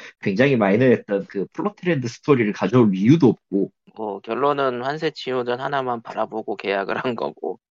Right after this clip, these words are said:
Speaker 1: 그나마, 그나마 이름이 좀 된 게 환세지. 그건 별도, 환세이담이나 이런 걸로 별도의 게임으로 나온 적이 있었어. 근데 이제 와서 환세치유전?이라는 거에서 첫 번째 의문이 들고, 일단 저거는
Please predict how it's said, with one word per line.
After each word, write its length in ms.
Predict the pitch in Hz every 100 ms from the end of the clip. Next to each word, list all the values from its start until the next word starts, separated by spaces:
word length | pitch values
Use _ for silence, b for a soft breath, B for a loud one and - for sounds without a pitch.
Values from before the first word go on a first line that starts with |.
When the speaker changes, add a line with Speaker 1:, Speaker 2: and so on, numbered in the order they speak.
| _
Speaker 1:
그나마, 520 | 135 185 247 262 185
그나마 440 | 123 131 165 208 151
이름이 320 | 123 151 143
좀 200 | 139 117
된 180 | 104 95
게 80 |
환세지. 1000 | 98 104 123 120 73 58 - - 67 64 - _
그건 300 | 117 113 104
별도, 360 | 104 95 127 - _
환세이담이나 600 | 139 175 180 127 104 90
이런 240 | 92 92
걸로 160 | 95 82
별도의 640 | - 90 - 110 85 58 - _
게임으로 360 | 151 185 143 101
나온 280 | 82 87 123
적이 240 | 107 90
있었어. 380 | - 107 - - _ _
근데 240 | - 143 214
이제 240 | 190 135
와서 320 | 220 233 185
환세치유전?이라는 1300 | 170 180 190 - 156 131 147 - _ - 113 117 110
거에서 280 | 101 90 127
첫 180 | - 151
번째 220 | 180 110
의문이 340 | 95 101 95
들고, 400 | 80 71 - 80 - _ -
일단 380 | 131 202 131 95
저거는 680 | - 120 151 196 170 110 139